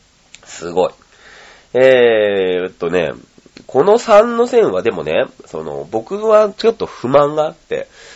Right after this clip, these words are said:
こう、美少女なのに、なんでこう、割と三、ふざけんのよと。ね。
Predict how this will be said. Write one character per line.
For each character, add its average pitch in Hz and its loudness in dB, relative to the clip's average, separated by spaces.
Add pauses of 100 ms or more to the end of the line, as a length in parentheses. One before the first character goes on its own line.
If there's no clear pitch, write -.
(180)
こ 80 -4
う、 - -20
美 120 -4
少 370 0
女 403 0
な 82 0
の 65 -10
に、 78 -12 (340)
な 180 -6
ん 370 -6
で 262 -4
こ 73 -6
う、 - -6
割 104 -6
と 131 -8
三、 135 -4
ふ - -12
ざ 262 2
け 381 -6
ん 311 -4
の 87 -2
よ 65 -10
と。 - -16 (280)
ね。 208 0